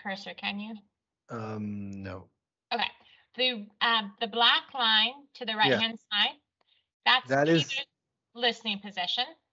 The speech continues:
Speaker 2: Okay.
Speaker 1: So that'll be focus one. So that's where Peter sits. So where you see the null, the big dip, that
Speaker 2: Yeah.
Speaker 1: first one,
Speaker 2: This
Speaker 1: you
Speaker 2: one.
Speaker 1: compare it, mm-hmm, you compare it to the first graph,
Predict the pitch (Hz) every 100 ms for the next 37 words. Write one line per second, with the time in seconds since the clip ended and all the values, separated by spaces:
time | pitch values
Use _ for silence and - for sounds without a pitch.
0 | _ _ 117 107 101 98 - _ 226 247
1 | 254 247 233 - 247 240 240 247 - 202
2 | 165 107 190 - 233 226 - 247 - 220
3 | 208 208 - 165 - _ _ _ _ -
4 | 240 240 277 285 294 - 262 254 233 214
5 | 208 175 175 240 320 _ _ 214 - 214
6 | 202 - 185 196 - 202 - - 120 -
7 | - 233 - _ _ _ _ 120 113 -
8 | - 92 254 226 _ _ - - 269 285
9 | 320 - 262 285 403 - _ _ _ _
10 | 247 254 220 277 294 - 254 240 240 277
11 | 277 - - 208 -